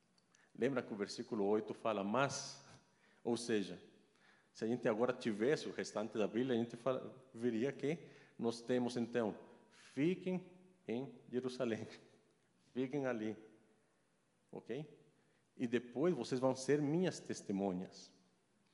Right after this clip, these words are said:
Então, nós temos a promessa do Espírito Santo, nós temos a ascensão de Jesus, ok? Então, Jesus é levado para os céus. Os discípulos começam a orar,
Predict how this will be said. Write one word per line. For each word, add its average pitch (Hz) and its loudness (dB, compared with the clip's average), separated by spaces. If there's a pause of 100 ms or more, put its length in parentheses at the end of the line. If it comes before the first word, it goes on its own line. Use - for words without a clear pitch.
(280)
Então, 117 2 (360)
nós 117 -2
temos 113 2
a 110 -2
promessa 113 0
do 110 0
Espírito 131 -4
Santo, 147 -4 (680)
nós 127 0
temos 131 2
a 117 4
ascensão 151 2
de 180 2
Jesus, 107 -2 (720)
ok? - -4
Então, 123 -2
Jesus 110 -2 (320)
é 110 -2
levado 110 4
para 120 0
os 139 -4
céus. 160 0 (760)
Os 135 0
discípulos 120 0 (500)
começam 131 0
a 113 0
orar, 104 2